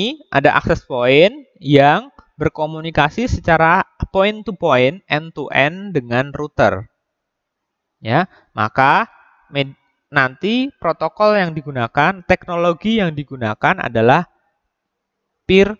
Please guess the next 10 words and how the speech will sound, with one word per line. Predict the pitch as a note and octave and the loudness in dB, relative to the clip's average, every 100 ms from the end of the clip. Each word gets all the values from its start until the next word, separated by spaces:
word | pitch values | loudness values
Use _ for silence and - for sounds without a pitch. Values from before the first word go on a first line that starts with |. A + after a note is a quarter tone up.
| _ - | _ -12
to | F3 G3 _ _ _ | -12 -12 _ _ _
peer | D3 A#2 A2 | 0 2 0
atau | C#3+ | -4
point | - D#3+ E3+ | -2 -2 -2
to | E3+ D3+ | -10 -12
point. | C#3 A#2+ G2+ G#2 _ _ _ _ _ _ _ | -6 -4 -4 -10 _ _ _ _ _ _ _
Ya, | A2 D3+ - _ _ - | 0 0 -2 _ _ -2
P | C#3+ C#3 | 2 2
P | C#3+ | 2
P | - | 2